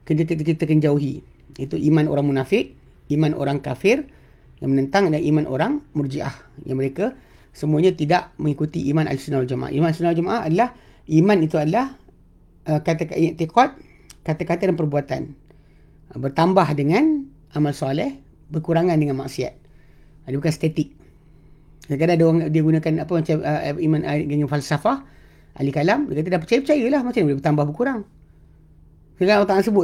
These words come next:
sendiri dalam Quran Karim, uh, zad, bila dibaca pada mereka ayat Allah, z-, bertambah mereka iman. Bertambah mereka iman. Uh, so tak boleh kata iman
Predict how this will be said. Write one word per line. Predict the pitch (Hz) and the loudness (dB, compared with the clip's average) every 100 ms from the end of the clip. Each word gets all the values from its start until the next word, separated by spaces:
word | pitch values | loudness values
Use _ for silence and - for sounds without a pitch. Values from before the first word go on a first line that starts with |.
| 160 | 2
sendiri | 156 143 | 2 2
dalam | 147 151 | 0 -2
Quran | 156 139 | -4 -4
Karim, | 135 170 285 - - | -2 -2 -4 -8 -6
uh, | 143 | -2
zad, | 135 190 170 - | 2 2 2 0
bila | 160 170 | 0 2
dibaca | 160 175 175 | 2 0 0
pada | 165 165 | 0 0
mereka | 165 - | 0 -2
ayat | 170 170 | -2 0
Allah, | 180 202 | 0 2
z-, | 143 147 | 0 -2
bertambah | 156 156 185 214 214 170 | -2 2 4 8 8 6
mereka | 165 165 165 | 4 0 -2
iman. | 151 143 139 151 - - - - - | -2 -4 -6 -10 -18 -20 -20 -14 -6
Bertambah | 139 165 175 160 | 0 2 4 2
mereka | 139 139 | 0 -2
iman. | 135 135 131 - - - - - - - _ _ 170 | -4 -4 -6 -10 -20 -20 -20 -20 -20 -20 _ _ -14
Uh, | 127 | -6
so | 139 | -4
tak | 151 156 | -2 0
boleh | 160 | 0
kata | 156 196 160 | 2 2 4
iman | 185 311 | 4 4